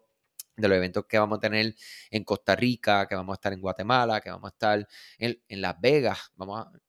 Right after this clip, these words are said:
con este podcast, gracias a este podcast, vamos a estar en Las Vegas, en uno de los eventos más importantes de e-commerce, ¿verdad? Que vamos a hablar un poco más acerca de eso, por si vas a estar por ahí. Eh, pero que, querer, ¿cómo es?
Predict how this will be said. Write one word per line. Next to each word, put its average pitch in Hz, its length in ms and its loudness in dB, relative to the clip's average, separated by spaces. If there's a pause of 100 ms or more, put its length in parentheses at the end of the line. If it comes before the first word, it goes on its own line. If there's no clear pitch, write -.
(120)
con 98 120 -10
este 120 220 -2
podcast, 147 560 2
gracias 117 220 -6
a 135 40 0
este - 160 -2
podcast, 143 400 -4
vamos 113 200 -4
a - 20 -4
estar 135 180 -2
en 131 120 0
Las 104 200 2
Vegas, 123 400 4
en 101 80 -4
uno 104 160 -6
de 120 60 -2
los 120 80 0
eventos 117 340 -4
más 110 120 -4
importantes 113 840 -2 (360)
de 107 120 4
e-commerce, 117 640 4
¿verdad? 117 180 2
Que - 80 -8
vamos 95 200 -6
a 95 40 2
hablar 104 180 0
un 104 80 -8
poco 110 220 -2
más 104 160 2
acerca 98 280 -2
de 101 80 4
eso, 127 180 0
por 92 140 -6
si - 140 -4
vas 87 140 4
a - 20 2
estar 87 200 -4
por 95 160 -2
ahí. 127 300 -2 (440)
Eh, 92 520 -2
pero 127 180 0
que, 131 400 0
querer, 147 400 4 (160)
¿cómo 135 220 -2
es? 202 160 -2